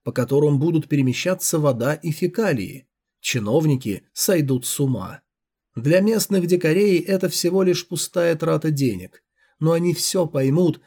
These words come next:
когда воспользуются этими благами современной цивилизации.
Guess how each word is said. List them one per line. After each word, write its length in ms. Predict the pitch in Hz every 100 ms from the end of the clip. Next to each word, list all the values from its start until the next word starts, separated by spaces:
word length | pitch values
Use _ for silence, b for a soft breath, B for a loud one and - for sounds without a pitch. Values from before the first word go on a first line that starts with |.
| b
когда 320 | 190 175 180
воспользуются 880 | 165 156 - 196 185 143 147 135 151
этими 480 | 156 185 180 175 170
благами 560 | 151 131 139 196 190
современной 800 | 180 - 185 175 170 165 165 156
цивилизации. 1160 | - - 151 151 139 117 - - - - -